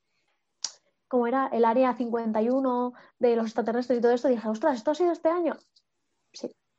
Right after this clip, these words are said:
Pues lo mismo. Es leer cosas de, "Ah, ¿que esto fue este año?". Sí.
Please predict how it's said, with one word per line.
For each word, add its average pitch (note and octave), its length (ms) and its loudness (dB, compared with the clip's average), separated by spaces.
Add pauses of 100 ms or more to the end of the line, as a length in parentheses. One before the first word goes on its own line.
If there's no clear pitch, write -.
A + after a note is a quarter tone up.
(520)
Pues A#3+ 120 4
lo A#3+ 80 2
mismo. G#3+ 300 -2 (720)
Es B3+ 120 4
leer B3+ 180 6
cosas C#4 180 4
de, C4 140 0
"Ah, F4 160 2
¿que D4+ 60 2
esto C#4+ 180 -2
fue F4+ 140 4
este F4+ 120 0
año?". F4+ 240 0 (100)
Sí. - 400 0